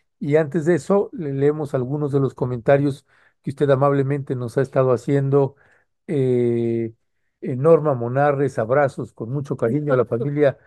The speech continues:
Saldaña y, eh, eh, por la muerte de Alejandro Saldaña, un sincero y cariñoso abrazo a la familia Saldaña Ledesma,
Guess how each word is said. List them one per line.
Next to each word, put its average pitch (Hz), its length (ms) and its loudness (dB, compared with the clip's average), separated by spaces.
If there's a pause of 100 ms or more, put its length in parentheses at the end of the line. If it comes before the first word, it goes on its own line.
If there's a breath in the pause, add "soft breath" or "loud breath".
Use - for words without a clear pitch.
(240 soft breath)
Saldaña 143 840 0 (140)
y, 120 540 -6 (220)
eh, 117 380 -4 (1800)
eh, 135 140 -6
por 123 260 -4
la 117 120 0
muerte 143 460 2
de 117 420 -2
Alejandro 131 380 -2
Saldaña, 143 540 0
un 139 180 -2
sincero 131 600 0 (340 soft breath)
y 139 120 -10
cariñoso 123 560 0
abrazo 117 580 2 (400 soft breath)
a 120 140 -8
la 117 140 -8
familia 127 480 -2
Saldaña 123 380 -2
Ledesma, 135 680 0